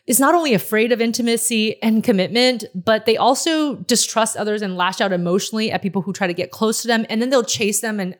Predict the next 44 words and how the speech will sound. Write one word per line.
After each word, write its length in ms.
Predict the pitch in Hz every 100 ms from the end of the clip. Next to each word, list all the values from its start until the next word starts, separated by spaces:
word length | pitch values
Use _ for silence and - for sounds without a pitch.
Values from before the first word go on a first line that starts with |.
| -
ask 180 | 190 196
them 120 | 185
to 80 | 175
come 200 | 175 156
back. 460 | 175 170 - - - - - - -
Anxious 300 | 262 269 254
avoidant 360 | 214 208 214 190
types 360 | 220 202 196
sometimes 500 | - 208 202 202 190
spend 220 | - 190
a 40 | 180
lot 240 | 185 208
of 60 | 233
time 300 | 214 196 202
alone, 520 | 180 170 170 196 247
even 160 | 220 220
though 60 |
they 140 | 190 175
really 360 | 175 196 190
want 360 | 175 165 156 208
to 40 |
be 280 | 185 185 180
in 100 | 170
a 60 | 151
relationship, 840 | 151 113 175 226 214 262 269 - - -
or 100 | 208
sometimes 600 | 196 185 185 185 180 175
they 220 | 190 175 160
get 160 | 175
involved 380 | 170 160 160 156
in 120 | 165
very 160 | 151 156
dysfunctional 640 | 196 - 311 302 220 156
relationships. 760 | 139 165 - 196 - - - - - - -
And 300 | 240 240 240
one 400 | - 214 262 349
character 580 | 269 208 190 190 185 190
from 360 | - 196 175 175
film 440 | - 208 175 175
that 100 | 165
I 80 | 165
think 340 | 185 170 165 -
is 400 | 180 175 175 - -
a 440 | 170 165 170